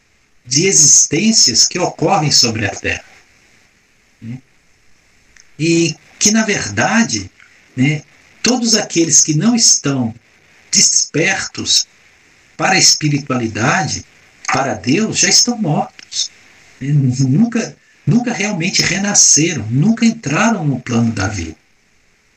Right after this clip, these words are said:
Então ele fala com, com ele, "Não tema cumprir o seu de-, seu dever, levante e lute. Essa covardia não é digna de ti,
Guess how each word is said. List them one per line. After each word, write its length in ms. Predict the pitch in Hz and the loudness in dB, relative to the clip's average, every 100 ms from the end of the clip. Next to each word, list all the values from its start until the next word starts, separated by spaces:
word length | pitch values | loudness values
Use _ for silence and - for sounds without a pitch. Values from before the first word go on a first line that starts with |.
| _ _ _ _ _ - - _ _ - | _ _ _ _ _ -20 -20 _ _ -6
Então 220 | 127 220 | -2 2
ele 140 | 240 | 0
fala 300 | - 196 180 | 0 0 0
com, 200 | - 147 120 | 0 0 0
com 120 | 123 | 0
ele, 160 | 117 | 2
"Não 200 | 135 233 | 2 0
tema 520 | - - 185 180 110 - | 0 0 0 0 -4 -6
cumprir 400 | - 127 - 127 | -4 -4 2 2
o 60 | 123 | 2
seu 260 | - 117 | 0 0
de-, 200 | 113 120 - | -2 -8 -12
seu 260 | - - 120 | 0 0 2
dever, 420 | 113 123 - 92 - - - | 0 -2 -4 -8 -12 -20 -2
levante 720 | 131 170 107 123 143 - - - _ - | 0 2 0 0 0 0 -2 -8 _ -2
e 60 | |
lute. 460 | 151 117 113 - - - - - - | 0 2 0 0 -4 -4 -20 -20 -2
Essa 360 | 131 170 170 - | 0 2 0 0
covardia 720 | 165 170 131 101 104 135 147 | -4 -2 -6 -6 -2 0 2
não 160 | 143 | 0
é 60 | 156 | -2
digna 400 | 120 - 135 135 | 0 0 0 -2
de 160 | 131 131 | -2 -2
ti, 340 | - 113 113 | 0 0 -4